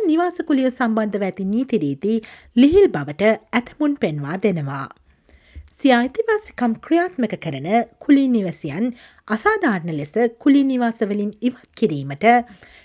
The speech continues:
නිවාස හිමියන් විසින් no grounds eviction හෙවත් කිසිදු හේතුවකින් තොරව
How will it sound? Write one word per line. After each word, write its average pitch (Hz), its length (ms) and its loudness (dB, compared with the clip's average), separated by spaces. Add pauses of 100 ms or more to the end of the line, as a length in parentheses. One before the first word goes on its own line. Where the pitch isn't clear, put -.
නිවාස 185 360 -2
හිමියන් 147 420 -6
විසින් 240 400 0 (160)
no 226 200 2
grounds 180 580 -4
eviction 220 580 2
හෙවත් 151 400 -6 (280)
කිසිදු 196 420 -4
හේතුවකින් 170 580 -4
තොරව 285 380 2